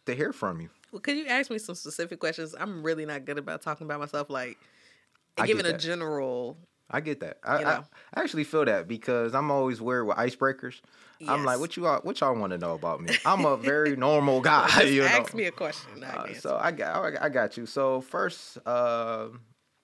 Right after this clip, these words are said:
Speaker 1: where you from?
Speaker 2: I'm from Dalton, Illinois. And it's the Chicagoland area, for those who are, are unaware of where it is. It's in the south, it's a south suburb of Chicago. And the reason I make the distinction,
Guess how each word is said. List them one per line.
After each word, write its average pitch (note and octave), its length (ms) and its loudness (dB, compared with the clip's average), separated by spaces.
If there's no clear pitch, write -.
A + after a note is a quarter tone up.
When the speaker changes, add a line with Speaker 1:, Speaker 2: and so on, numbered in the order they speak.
Speaker 1:
where D#3 160 2
you D#3+ 100 0
from? F2 260 -4
Speaker 2:
I'm E3+ 260 -4
from D#3+ 260 -6
Dalton, G3+ 680 -8
Illinois. D#3 580 -12
And D3+ 460 0
it's E3 220 0
the D3+ 40 -8
Chicagoland D3+ 760 -2
area, F3+ 320 -2
for E3 100 -4
those D3 280 -2
who C#3+ 140 -6
are, D#2 240 -6
are C3+ 240 -4
unaware C#3+ 380 -4
of D3 120 -10
where C#3+ 120 -4
it D#3+ 100 -10
is. D#3+ 280 -4
It's - 140 -16
in C#3 140 -16
the D3+ 60 -16
south, D#3 400 -8
it's E3 120 -8
a E3 40 -10
south E3+ 260 -4
suburb E2+ 560 -4
of D3 120 -4
Chicago. - 480 -8
And B2+ 100 -10
the C#3+ 60 -8
reason D4+ 280 -2
I G#3 40 0
make F#3 200 0
the D#3 100 -2
distinction, D#3+ 460 -6